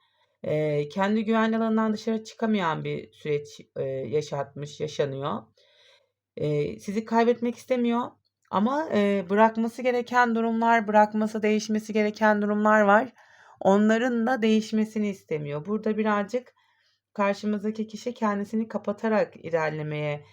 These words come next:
çalışıyor. Çünkü burada sevginin, aşkının çok olduğu bir süreç var. Onu biliyor. Hani orası sağlam olarak görüyor. Sağlam, orası her şekilde dengelenir.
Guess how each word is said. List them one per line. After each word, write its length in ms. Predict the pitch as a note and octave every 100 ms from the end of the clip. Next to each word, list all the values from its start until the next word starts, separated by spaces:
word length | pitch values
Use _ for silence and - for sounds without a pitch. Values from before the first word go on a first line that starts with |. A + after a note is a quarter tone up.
| _ _ _
çalışıyor. 460 | - E3 F3 B3+ C4
Çünkü 340 | - B3+ A#3+
burada 400 | A#3 A#3 B3 A#3+ - _ _
sevginin, 500 | - A#3 G#3 A3 A#3
aşkının 440 | A#3 A3 - A#3
çok 240 | A3+ A#3 A#3
olduğu 520 | A3+ G#3+ A3+ A3+ -
bir 60 | G3+
süreç 440 | - A#3+ A#3+ -
var. 200 | G#3 - _ _ _ _ -
Onu 220 | F#3 A3+
biliyor. 360 | B3 C4+ C4 - _ _ _
Hani 180 | - F3
orası 320 | G#3 A#3 A3+
sağlam 440 | G#3+ A#3 A#3 B3+ B3
olarak 360 | G3 E3 E3+
görüyor. 340 | E3 D#3 D#3+ F3
Sağlam, 480 | G3 F#3+ G#3+ G#3+
orası 360 | F#3 F#3 G3 G3
her 180 | G3 G#3+
şekilde 340 | G#3+ G3+ F#3
dengelenir. 720 | F3+ F3+ G3 G3+ G3+ - -